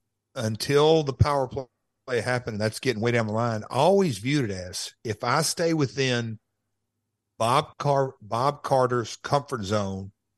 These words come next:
of managing the budget,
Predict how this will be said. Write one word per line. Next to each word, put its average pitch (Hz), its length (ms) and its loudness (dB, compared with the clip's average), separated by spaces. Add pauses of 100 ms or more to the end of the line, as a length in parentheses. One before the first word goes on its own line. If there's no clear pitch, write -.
(340)
of 110 180 0
managing 135 880 0 (2000)
the 117 100 0
budget, 107 580 0